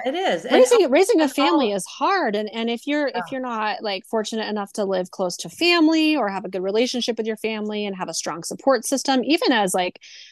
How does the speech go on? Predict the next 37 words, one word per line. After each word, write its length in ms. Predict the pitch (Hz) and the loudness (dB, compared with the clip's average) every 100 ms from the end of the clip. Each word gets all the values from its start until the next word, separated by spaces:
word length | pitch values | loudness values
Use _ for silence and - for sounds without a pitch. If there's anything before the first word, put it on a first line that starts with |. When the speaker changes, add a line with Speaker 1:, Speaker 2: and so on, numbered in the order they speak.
| _ _ - | _ _ -2
Speaker 2:
uh, 200 | 190 196 | 0 2
you 100 | 208 | 2
know, 160 | 202 190 | 2 0
a 60 | |
two-parent 600 | 185 254 233 247 233 196 | 0 -2 -2 -2 -2 -4
household, 800 | 220 269 415 - 208 190 190 190 208 _ _ _ _ - | 0 0 0 -2 -2 -2 -2 -2 -6 _ _ _ _ -8
it 140 | - | -2
can 160 | 622 330 | 0 2
be 80 | |
Speaker 1:
Mm-hmm. 40 | 233 | 0
Speaker 2:
stressful. 680 | - 202 269 - 302 202 180 | -2 -2 -2 -2 -2 -2 -4
It 80 | |
can 100 | 254 | -4
be 120 | 294 - | -4 -4
tough. 500 | - 185 269 185 - | -4 -2 -2 -2 -6
And 180 | 190 185 | -8 -4
so 180 | 190 | -4
it's 140 | 185 - | -4 -6
so 160 | 208 247 | -6 -4
important, 460 | 202 170 - 180 165 | -4 -6 -8 -10 -8
like 180 | 170 | -4
you 80 | 180 | -4
said, 200 | - 170 | -2 -4
to 60 | 175 | -2
make 180 | 180 180 | -2 -2
sure 180 | 185 170 | -4 -2
you're 140 | 170 | -4
taking 360 | - 180 175 180 | -4 -4 -4 -4
time 280 | - 185 | -4 -4
out 180 | 196 - | -4 -6
for 100 | - | -4
yourself 400 | 180 170 - 170 196 | -4 -2 -2 -2 -2
as 100 | 190 | -2
adults 540 | 190 185 240 214 - | -2 2 2 2 0
and 80 | 180 | -4
as 140 | 180 | -6
partners. 800 | - 202 240 180 - 143 180 - | -4 -4 -4 -8 -14 -10 -10 -10